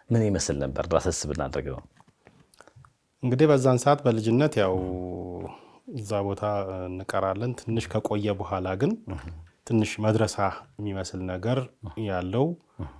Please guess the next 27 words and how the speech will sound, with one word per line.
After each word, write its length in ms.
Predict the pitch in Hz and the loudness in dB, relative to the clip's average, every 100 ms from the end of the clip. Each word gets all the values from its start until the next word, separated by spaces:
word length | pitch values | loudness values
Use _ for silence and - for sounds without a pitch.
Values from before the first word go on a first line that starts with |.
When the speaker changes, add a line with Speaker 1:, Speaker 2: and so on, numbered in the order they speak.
| - - | -16 -6
Speaker 2:
አልፈቂ 360 | 104 - - 113 107 | -6 -4 -8 -4 -2
አልዕጅባ 420 | 92 92 92 92 90 | -2 -6 -6 -4 -4
የሚል 300 | 95 107 110 - _ _ | -4 -6 -8 -12 _ _
ከዛው 540 | - 95 95 90 98 92 | -12 -8 -8 -4 -4 -4
ወደ 200 | 90 92 90 90 92 | -6 -8 -8 -8 -10
በነ 260 | 95 92 90 | -10 -8 -8
ሼክ 220 | 87 90 | -8 -12
መሐመድ 380 | - 90 92 90 | -10 -10 -8 -6
አወረጃ 480 | 95 92 92 95 87 123 - - | -6 -6 -6 -6 -4 -4 -4 -8
Speaker 1:
እህ። 180 | 85 80 73 73 | -8 -8 -10 -12
Speaker 2:
አማካኝነት 760 | 107 101 95 - 95 95 107 131 - | -10 -8 -6 -6 -8 -4 -2 -2 -4
ሌላ 200 | 98 95 | -4 -4
ተገነባ። 480 | 92 95 98 92 90 104 107 | -4 -4 -4 -6 -4 -4 -4
በብሎኬት 840 | 90 87 85 90 87 - 95 - - | -6 -6 -10 -10 -10 -8 -10 -10 -12
Speaker 1:
እህ። 140 | 90 92 92 | -6 -4 -2
Speaker 2:
ራሱን 320 | 90 82 - | -4 -6 -8
የቻለ 340 | 95 - 95 98 | -8 -6 -6 -6
ሰሌዳ 360 | - 95 98 98 | -6 -8 -6 -4
ያለው 340 | 92 92 95 95 - - 95 | -4 -4 -6 -8 -12 -10 -8
Speaker 1:
እህ። 140 | 80 78 78 78 | -6 -8 -6 -2
Speaker 2:
አሊፍ 260 | 107 101 - | -2 -2 -4
ክፍል፣ 360 | 104 - 101 95 | -6 -4 -6 -4
ባ 180 | 98 95 | -2 -2
ክፍል፣ 300 | - - 98 | -4 -10 -8
ጂም 220 | 92 101 98 | -6 -6 -6
ክፍል 280 | 87 101 | -6 -6
ተብሎ 300 | 92 98 95 | -4 -4 6